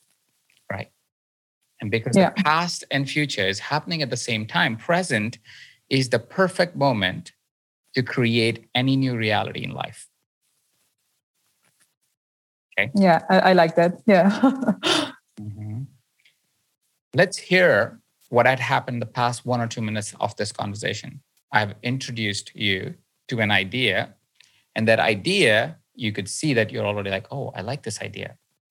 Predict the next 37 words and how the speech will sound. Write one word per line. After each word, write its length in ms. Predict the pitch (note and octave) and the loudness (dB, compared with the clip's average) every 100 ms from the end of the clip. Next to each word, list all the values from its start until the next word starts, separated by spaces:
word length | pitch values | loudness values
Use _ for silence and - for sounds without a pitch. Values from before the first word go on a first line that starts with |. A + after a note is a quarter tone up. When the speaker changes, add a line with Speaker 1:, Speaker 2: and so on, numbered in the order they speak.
| _ _ _ _ _ _ - | _ _ _ _ _ _ -6
Speaker 1:
right? 240 | G#2+ A#2+ - _ _ _ _ _ _ | -4 -4 -12 _ _ _ _ _ _
It 60 | A#2+ | 0
has 140 | A2+ | 2
already 340 | - C#3 D3 | 2 2 0
started 300 | C3 - A2 | -2 -2 -4
to 80 | A2 | -6
change 280 | - A2+ G2+ | -8 -6 -6
your 100 | G#2 | -6
future. 400 | - A2+ - - _ _ _ _ _ _ _ _ _ _ _ _ _ _ _ _ _ _ _ | -8 -8 -8 -12 _ _ _ _ _ _ _ _ _ _ _ _ _ _ _ _ _ _ _
And 100 | G#2+ | -4
it 100 | G2+ | -4
is 100 | G2+ | -2
also 280 | A2+ A2+ A#2+ | -2 -2 -4
changing 400 | A2 G#2 G#2 G2 | -6 -6 -6 -6
your 120 | G2+ | -8
past 380 | G#2 - A2+ A2+ | -10 -6 -4 -6
story. 440 | - A#2 A2+ C#3 _ _ _ _ _ _ _ _ _ _ _ | -8 -10 -10 -12 _ _ _ _ _ _ _ _ _ _ _
The 60 | F#3+ | 6
Speaker 2:
Mm-hmm. 200 | F3+ F3+ | 8 6
Speaker 1:
reason 320 | D#3 D3+ C#3+ | 2 0 0
why 460 | B2 A#2 G#2 G2+ - _ _ _ _ _ _ | 4 4 4 0 -6 _ _ _ _ _ _
every 340 | B2+ C3 D3 D3+ | 0 0 -2 -4
present 520 | D3+ C#3+ A#2+ A#2+ A2 | 0 0 0 -2 -4
moment 320 | A#2 A2+ A2 | -2 0 0
is 120 | G#2+ - | -4 -4
this 200 | G#2+ A2 | -6 -4
important 560 | G#2 - - - - _ _ _ _ - | -6 -8 -12 -10 -14 _ _ _ _ -6
is 160 | A2 | -4
because 460 | G#2+ G#2+ - A2 G#2 | -2 -4 -2 -6 -4
if 260 | - B2 - | -4 -6 -6
we 240 | B2+ F#3 | -4 -4
can 380 | G3+ - A2 - | -6 -6 -4 -4
lean 320 | A2+ A#2 D3 C#3 | -4 0 0 0
into 240 | B2+ B2+ | -2 -4
this 280 | A2+ C#3 - | -2 -4 -2
moment 300 | B2+ A2+ A2 | 0 2 0
and 140 | G#2+ | -2